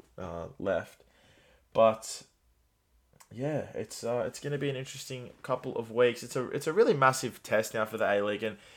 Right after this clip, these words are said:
uh, what was confirmed during the week I heard was that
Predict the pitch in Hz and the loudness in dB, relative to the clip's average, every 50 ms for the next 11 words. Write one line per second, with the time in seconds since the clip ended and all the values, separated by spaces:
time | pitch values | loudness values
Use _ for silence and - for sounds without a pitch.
0 | - - - - 113 113 113 110 98 120 143 131 117 139 143 139 - 139 123 - | -20 -14 0 6 8 10 10 10 10 10 8 8 10 8 6 6 4 -2 -4 -2
1 | - - 120 120 120 117 110 117 117 113 113 104 101 110 110 110 110 - 107 101 | 2 4 6 6 4 4 2 -2 -2 0 0 2 4 6 6 6 4 4 0 4
2 | 110 107 107 104 101 107 101 107 110 107 - - | 6 6 6 6 4 0 0 2 2 2 2 0